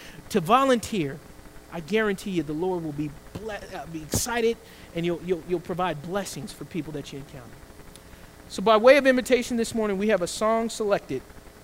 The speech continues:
As we look at Jesus' words on the Sermon on the Mount,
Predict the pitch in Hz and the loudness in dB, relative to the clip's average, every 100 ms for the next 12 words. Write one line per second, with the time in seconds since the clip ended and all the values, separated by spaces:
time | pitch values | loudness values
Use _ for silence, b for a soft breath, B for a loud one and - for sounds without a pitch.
0 | - - - 147 220 233 247 208 151 226 | -20 -12 -6 -4 0 2 2 2 -2 -2
1 | 226 214 226 196 190 226 226 214 196 175 | -2 -4 -6 -4 0 4 2 0 -4 -4
2 | - 220 208 190 185 196 233 226 | -4 -4 -4 -4 0 4 4 4